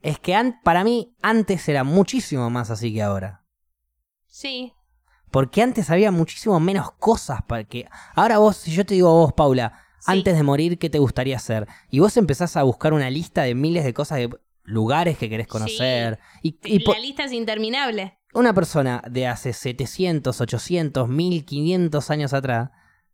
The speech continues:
Speaker 1: no tenía ni puta idea de los lugares que había alrededor, de las actividades que había para hacer, de los inventos que existían.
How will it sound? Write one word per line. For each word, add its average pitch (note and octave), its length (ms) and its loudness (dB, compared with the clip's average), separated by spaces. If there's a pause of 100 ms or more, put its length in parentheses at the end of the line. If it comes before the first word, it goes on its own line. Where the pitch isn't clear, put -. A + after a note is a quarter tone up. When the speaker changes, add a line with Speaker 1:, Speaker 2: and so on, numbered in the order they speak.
(260)
Speaker 1:
no F3+ 160 4
tenía G3 280 -2
ni F3 120 0
puta G#3 300 2
idea A#3 340 -2
de B2+ 100 0
los A#2 140 -2
lugares A2+ 340 -2
que G#2 60 -8
había G2 160 -4
alrededor, A2+ 760 -4
de G#2 100 -12
las G#2 160 -10
actividades A2 600 -8
que G#2 100 -10
había G#2+ 240 -4
para G2+ 180 -6
hacer, A2+ 460 -4
de G#2 100 -6
los G#2 160 -8
inventos A2 460 -8
que - 100 -20
existían. A2 840 -8